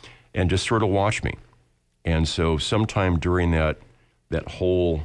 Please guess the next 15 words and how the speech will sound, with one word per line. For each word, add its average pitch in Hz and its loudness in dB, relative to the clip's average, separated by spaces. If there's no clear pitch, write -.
interplay, 82 -2
I 101 0
would 95 0
pretend 98 -2
like 95 0
I 85 0
would 80 0
freeze 104 0
and 85 0
then 80 0
start 92 -2
to 76 -4
slowly 95 0
crouch 90 -2
down 87 2